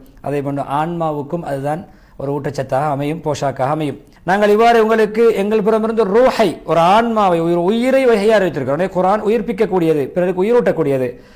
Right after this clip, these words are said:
உங்களுக்கு வேதம் என்றால் என்னவென்று தெரியாது, ஈமான், விசுவாசம் என்றால் என்னவென்று தெரியாது.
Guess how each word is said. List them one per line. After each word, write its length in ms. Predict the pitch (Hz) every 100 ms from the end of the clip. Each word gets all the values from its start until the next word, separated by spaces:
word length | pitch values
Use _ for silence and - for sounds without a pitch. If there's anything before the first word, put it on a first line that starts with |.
| - - -
உங்களுக்கு 420 | 175 220 226 226
வேதம் 280 | 208 208 190
என்றால் 200 | 175 160
என்னவென்று 280 | 151 139
தெரியாது, 600 | 143 165 180 175 185 180 -
ஈமான், 580 | 156 185 180 165 143 151
விசுவாசம் 460 | 156 175 160 151
என்றால் 200 | 147 139
என்னவென்று 280 | 127 131 131
தெரியாது. 520 | 147 165 165 165 165